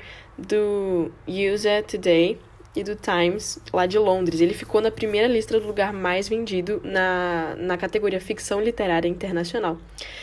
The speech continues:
Enfim, tipo, ele foi um dos livros mais traduzidos e vendidos em dois mil e vinte. Ele conseguiu o primeiro lugar geral, tipo, global, no, na categoria de audiolivro lá na Amazon. Enfim,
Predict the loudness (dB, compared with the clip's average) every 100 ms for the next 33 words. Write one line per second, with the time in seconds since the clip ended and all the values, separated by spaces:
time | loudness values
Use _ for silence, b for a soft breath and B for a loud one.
0 | B B B B 4 4 4 2 2 0
1 | -2 4 6 6 6 4 4 0 -2 0
2 | 0 0 2 0 0 -2 -4 -4 -4 -4
3 | -8 B B B B 0 4 6 4 0
4 | 0 -2 0 0 0 0 -2 0 0 -2
5 | -6 -12 -20 -20 -20 -20 -20 -20 -20 -6
6 | 2 4 4 2 0 -2 0 0 2 2
7 | 2 4 4 2 -6 -12 -4 4 6 8
8 | 8 6 4 0 -2 -2 -6 -2 0 4
9 | 6 6 4 0 -6 -4 -2 0 2 4
10 | 4 2 0 -2 -6 -4 -2 0 0 0
11 | 2 0 2 2 2 -2 -2 -2 0 2
12 | 2 2 0 0 -2 -4 -8 B B B
13 | 2 6 4